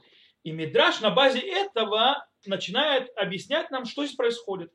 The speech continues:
И, э, на базе этого рассказывает нам, какая н-, связь между народом Израиля и Торой,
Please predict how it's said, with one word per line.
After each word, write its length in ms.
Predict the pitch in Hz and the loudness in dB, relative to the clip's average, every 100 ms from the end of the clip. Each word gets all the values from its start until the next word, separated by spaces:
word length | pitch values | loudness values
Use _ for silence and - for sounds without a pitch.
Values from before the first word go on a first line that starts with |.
| _ | _
И, 220 | 262 262 | -8 -6
э, 260 | - - 190 | -8 -6 -2
на 120 | 190 | 0
базе 320 | 175 262 240 233 | 4 4 2 -4
этого 420 | 302 311 269 226 | -6 -2 0 0
рассказывает 560 | 190 - 269 220 180 | -2 0 0 0 -6
нам, 340 | 202 277 330 - _ _ _ - | -4 -2 -2 -6 _ _ _ -8
какая 400 | 175 247 294 240 | -4 0 0 0
н-, 180 | 226 - | -6 -12
связь 640 | - - 151 247 196 - | -20 -12 0 4 4 0
между 240 | 165 165 151 | -8 -6 -2
народом 340 | 180 196 170 | 0 0 -2
Израиля 720 | 156 190 294 339 196 160 - _ _ _ | -4 2 4 4 2 -2 -8 _ _ _
и 120 | - 240 | -8 -8
Торой, 720 | - 392 381 220 220 269 | 4 8 10 8 4 -2